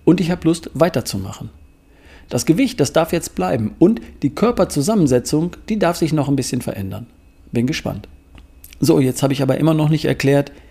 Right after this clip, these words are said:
wie ich genau vorgegangen bin, worauf ich geachtet habe, wie ich mich organisiert habe, welche Tools ich verwendet habe, welche Devices, welche Apps. Ich fürchte, ich muss dich auf die nächste Folge vertrösten.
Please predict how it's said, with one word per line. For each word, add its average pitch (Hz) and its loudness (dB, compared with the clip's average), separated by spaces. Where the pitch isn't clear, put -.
wie 139 4
ich 143 -4
genau 143 4
vorgegangen 120 -2
bin, 110 -8
worauf 135 0
ich 135 -6
geachtet - -2
habe, 110 -6
wie 143 4
ich 139 -2
mich 151 0
organisiert 151 4
habe, 104 0
welche 139 0
Tools 240 2
ich 117 0
verwendet 107 -4
habe, - -8
welche 156 2
Devices, 170 0
welche 131 0
Apps. - -2
Ich - -4
fürchte, 180 4
ich 139 2
muss 151 4
dich 156 2
auf 131 -2
die 143 4
nächste 123 2
Folge 110 -4
vertrösten. - -8